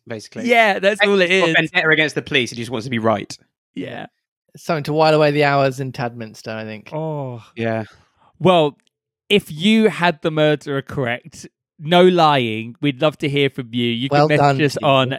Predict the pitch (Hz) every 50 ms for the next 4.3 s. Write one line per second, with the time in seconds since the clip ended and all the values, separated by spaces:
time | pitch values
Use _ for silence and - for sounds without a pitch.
0 | - 123 120 - 143 139 147 147 151 143 - 151 131 - 151 135 - - 131 120
1 | 120 - - 120 120 - 135 - 143 135 127 123 120 117 113 107 120 120 131 -
2 | - 143 139 143 160 202 233 _ _ _ _ _ _ _ _ _ _ _ _ -
3 | 170 170 160 - 180 180 180 185 180 170 170 165 175 175 170 156 - 170 160 160
4 | 165 160 160 156 151 -